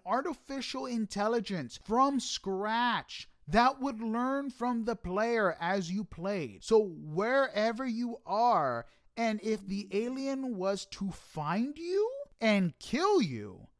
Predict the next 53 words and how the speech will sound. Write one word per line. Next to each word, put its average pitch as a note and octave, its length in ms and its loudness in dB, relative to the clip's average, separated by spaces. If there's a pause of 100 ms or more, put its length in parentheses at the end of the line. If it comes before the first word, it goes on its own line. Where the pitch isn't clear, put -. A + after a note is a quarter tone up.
(120)
you A#3+ 200 0
basically B3 560 -2
died. C#3 680 2
And A3+ 240 2
before, B3+ 440 2
if G3 120 -2
this C#4 260 -4
was D4 180 -4
a B3+ 80 2
regular G#3+ 380 0
old G3+ 220 0
game, G#3 240 -2
you'd G#3 160 -4
be G#3+ 120 -2
like, G3 240 2
"Okay, G3+ 340 2
I D#3 160 0
know F#3 180 2
where C4 160 0
the F3+ 280 -6
alien B2+ 300 -4
is A2+ 100 -6
gonna A#2 220 -6
pop A2+ 320 -8
up. A#2+ 160 -2
I'm G#3+ 140 -2
just G#3+ 160 -12
gonna E3+ 180 -6
hide C#3 320 -6
somewhere G3 360 -4
else." C#3+ 280 0
Or G#3+ 560 2 (300)
I'm B3 120 0
just A3 140 -8
gonna G#3+ 200 -4
hide F3+ 220 -4
a F3 60 -2
little D3 260 -4
bit C3+ 180 -8
to C#3 100 -10
the C3 80 -8
left C3 440 -8
because D#3 360 -6
I F3 200 0
know F#3+ 440 4
where E3 280 2
this D3+ 220 -4
guy C#3+ 200 0
is C3+ 100 -4
gonna B2+ 180 -6
pop B2 300 -8
up F#3 160 2
from. - 260 -14